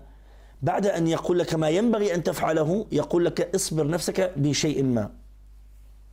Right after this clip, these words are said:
هناك واصبر نفسك مع الذين يدعون ربهم." هنا تعال أصبرك بقصة من القصص السابقة. "وهل أتاك حديث موسى؟" طيب، آه، إحنا ه-، ه-، هذا يحصل،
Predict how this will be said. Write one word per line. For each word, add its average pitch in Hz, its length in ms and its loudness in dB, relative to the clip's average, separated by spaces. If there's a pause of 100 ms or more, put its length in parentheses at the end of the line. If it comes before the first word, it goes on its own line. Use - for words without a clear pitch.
(200)
هناك 139 300 -2
واصبر 139 260 -2
نفسك 139 300 -2
مع 131 160 0
الذين 127 300 2
يدعون 120 340 2
ربهم." 107 440 0
هنا 131 340 0 (280)
تعال 135 220 0
أصبرك 139 500 -2
بقصة 151 600 -2 (300)
من 135 120 0
القصص 139 540 -4 (340)
السابقة. 107 580 0 (1040)
"وهل 117 360 0
أتاك 131 380 -4
حديث 110 420 -2
موسى؟" 98 440 -2 (1900)
طيب، 87 260 -4 (800)
آه، - 400 -14
إحنا 131 360 -4
ه-، - 280 -10
ه-، - 200 -4
هذا 135 240 0
يحصل، 113 460 0